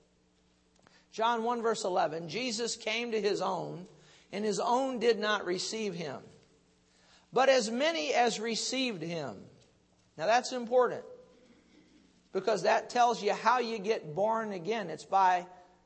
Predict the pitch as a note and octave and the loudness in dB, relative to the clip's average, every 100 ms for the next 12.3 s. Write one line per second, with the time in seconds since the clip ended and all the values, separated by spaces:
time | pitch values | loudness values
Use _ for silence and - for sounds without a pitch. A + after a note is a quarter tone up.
0 | _ F3 G3+ - C4+ A#3 G3+ A3 A3+ B3+ | _ -4 -4 -4 -4 -4 -6 -6 -6 -8
1 | B3 A3 - C#4+ C#4 A3+ A3 G3 - A#3 | -6 -8 -4 -2 -2 -4 -4 -4 -4 -2
2 | A#3+ A3 G3+ F#3+ A3 D#3+ D3+ A3 G3+ F3 | 0 0 0 2 0 -2 2 6 6 4
3 | F3 - - - - G#3 - C4 B3 A#3+ | 0 -10 -20 -10 -4 -2 -2 -2 -2 -2
4 | A3+ G3+ A3+ - C#3 F#3+ B3 B3 G3 E3 | -4 -2 -2 -4 -4 0 0 0 -2 -4
5 | A#3 G#3+ G3 F#3+ F3 F#3 - A#3 G3+ - | -4 -4 -6 -6 -6 -6 -2 -2 -2 -6
6 | A#3 B3+ - F#3 E3+ E3+ G3 - _ _ | -4 -4 -4 -8 -8 -8 -12 -20 _ _
7 | _ G#3 G#3 B3 C#4 C#4 A#3+ A3+ G3 - | _ -8 -4 -2 -2 -2 0 0 0 -4
8 | E3 A3 - B3+ A#3+ A3+ - _ _ _ | -6 -6 -6 -8 -6 -8 -14 _ _ _
9 | - G3 F#3 E3+ - F3 C3+ - - - | -4 -2 -2 -6 -8 -10 -12 -16 -20 -20
10 | _ _ _ _ D#3+ E3+ F#3 - G#3 G#3 | _ _ _ _ -10 -6 -6 -6 -6 -4
11 | G#3+ A3 A#3 F#3+ G#3 G#3 G#3 F#3+ G#3+ G#3+ | -4 -2 -4 -4 -2 -2 -2 -2 2 4
12 | G#3+ G#3+ | 4 2